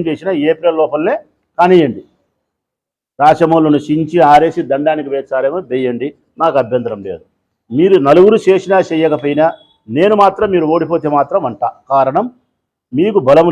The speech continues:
లేదు, మీ పార్టీకి మీకు ఇక్కడ విలువ లేదు, కాబట్టి ఇక నుంచి నవరంధ్రాలు మూసుకొని ఉండండి అని నేను అంటా. ఇక నేను ఓడిపోయినాను అనుకో, నాకు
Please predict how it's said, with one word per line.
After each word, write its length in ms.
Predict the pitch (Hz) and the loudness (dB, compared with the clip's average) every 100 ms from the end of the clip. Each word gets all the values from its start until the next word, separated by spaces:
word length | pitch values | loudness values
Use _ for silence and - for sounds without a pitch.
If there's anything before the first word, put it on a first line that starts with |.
| 151 | 0
లేదు, 320 | 131 107 139 101 _ _ _ _ _ _ - | -2 -2 -4 -6 _ _ _ _ _ _ -4
మీ 80 | 175 131 | 0 4
పార్టీకి 400 | 165 - 170 185 160 | 2 2 -4 -2 0
మీకు 160 | 156 175 | 0 0
ఇక్కడ 160 | 185 156 127 | 0 0 0
విలువ 160 | 147 156 139 | 2 2 2
లేదు, 240 | 123 127 104 - - | 0 -4 -6 -6 0
కాబట్టి 240 | 175 185 151 | 0 2 0
ఇక 100 | 147 | 0
నుంచి 220 | 151 151 254 254 _ _ _ | -2 -2 -8 -8 _ _ _
నవరంధ్రాలు 640 | 101 127 165 196 202 208 220 175 | -4 2 4 4 6 6 6 4
మూసుకొని 380 | 170 - 185 151 | 0 0 -2 0
ఉండండి 380 | 135 127 120 139 107 - | -2 -2 -2 -4 -4 -8
అని 100 | 233 | -6
నేను 100 | 233 101 | -6 -6
అంటా. 180 | 95 95 _ _ _ - _ | -12 -18 _ _ _ -20 _
ఇక 100 | 208 226 170 | 0 2 4
నేను 160 | 240 226 | 6 6
ఓడిపోయినాను 400 | 220 202 202 175 | 6 6 4 4
అనుకో, 240 | 156 156 139 110 _ _ - | 2 2 0 0 _ _ -4
నాకు 260 | 139 170 | 2 4